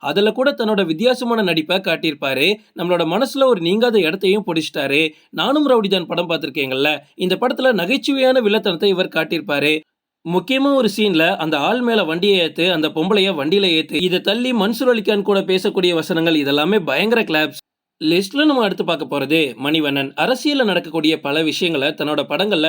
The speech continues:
நக்கலா சொல்லி ஒரு மிகப்பெரிய வெற்றி அடைஞ்ச டைரக்டர் தான் மணிவண்ணன். தொடக்கத்துல சத்யராஜ் மற்றும் கவுண்டமணி கூட சேர்ந்து காமெடியில தான் மனுஷன் கலக்கிட்டு இருந்தாரு.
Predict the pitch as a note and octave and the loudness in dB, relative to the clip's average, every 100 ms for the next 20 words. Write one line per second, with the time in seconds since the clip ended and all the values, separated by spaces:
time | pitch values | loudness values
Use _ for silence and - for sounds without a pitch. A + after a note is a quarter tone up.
0 | D#3 E3 - C#4 A3+ E3+ C3+ D3 F#3+ - | -2 -6 0 0 0 -2 0 0 0 -6
1 | - F3+ D#3+ A3+ B3+ C#4 C#4+ F#3+ E3 A3+ | -2 0 2 -2 -2 0 2 0 0 0
2 | G#3+ F#3+ E3 D3+ D#3+ D#3+ C#3 D3+ D#3+ C#3 | 2 0 0 0 -2 -6 -2 -2 -2 -4
3 | C#3+ A#2+ B2 F3+ G3 - - G#3+ C4+ C4 | -4 -2 -2 -2 -4 -10 -2 -2 0 -2
4 | B3+ A#3+ G#3+ G3 B3 B3 G#3 F#3+ F3 F3+ | 0 0 -2 -2 0 0 0 -2 -2 -4
5 | D#3+ E3+ G3+ G#3+ G3 F3+ D3+ D3+ C#3+ B2 | 0 0 0 0 0 -2 -2 -4 -2 0
6 | E3+ G3 _ - A3 D4+ C#4+ B3 F#3+ G3+ | 0 -2 _ -2 0 0 0 0 0 0
7 | F#3 D#3 G3 F#3 D#3 D#3+ E3+ D3+ C#3+ C#3 | -2 -2 -4 -2 -4 -2 -4 -2 -2 0
8 | C#3 | 2